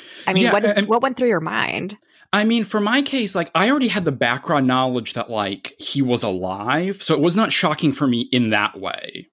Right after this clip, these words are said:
Speaker 2: in the sense of, like, "Oh my God, I had no idea about this whole, like, extra canon over here where, like, Maul is still a character." So it was not shocking in that way. It was mainly shocking that I was like,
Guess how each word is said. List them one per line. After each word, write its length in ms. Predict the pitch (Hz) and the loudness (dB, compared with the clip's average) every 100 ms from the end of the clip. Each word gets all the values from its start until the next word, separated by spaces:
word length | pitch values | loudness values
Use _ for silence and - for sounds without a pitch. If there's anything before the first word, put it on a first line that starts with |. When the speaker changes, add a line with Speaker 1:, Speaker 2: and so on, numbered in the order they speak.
| _ | _
Speaker 2:
in 140 | - 110 | -2 0
the 80 | |
sense 380 | 107 117 107 - | 0 0 0 -2
of, 100 | 90 | -6
like, 580 | 104 90 85 87 - - _ _ | -4 -4 -4 -8 -12 -16 _ _
"Oh 100 | - | 2
my 180 | 135 123 | 4 2
God, 260 | 123 123 113 | 2 2 2
I 100 | 113 | 2
had 100 | 113 | 2
no 180 | 120 113 | 2 2
idea 280 | 113 113 | 2 0
about 220 | 104 98 - | 0 0 -2
this 140 | 104 | -4
whole, 280 | - 110 104 | 0 2 2
like, 200 | 95 92 - | 0 -2 -2
extra 360 | 107 - 101 | -2 -2 -4
canon 440 | - - 110 101 95 | -4 -2 0 2 2
over 280 | 95 98 90 | 0 -2 -4
here 420 | - 98 107 110 | -2 0 2 2
where, 220 | 101 95 | 0 -2
like, 220 | 90 87 | -4 -6
Maul 280 | 101 92 92 | -6 -6 -4
is 80 | - | -4
still 200 | - 95 | -4 -4
a 40 | 107 | -6
character." 580 | 101 104 - 170 165 - - - - | -6 -4 -2 -2 -4 -4 -18 -20 -4
So 100 | 175 | 2
it 40 | |
was 100 | 190 | 2
not 120 | 214 180 | 2 2
shocking 280 | 170 151 | 2 4
in 60 | 127 | 4
that 140 | 120 | 4
way. 60 | 110 | 4
It 60 | 170 | 2
was 120 | 160 | 4
mainly 260 | 185 226 147 | 4 4 2
shocking 400 | - 135 135 117 | 2 2 2 2
that 100 | 101 | 2
I 40 | |
was 120 | 101 | 0
like, 240 | 110 92 | 0 -2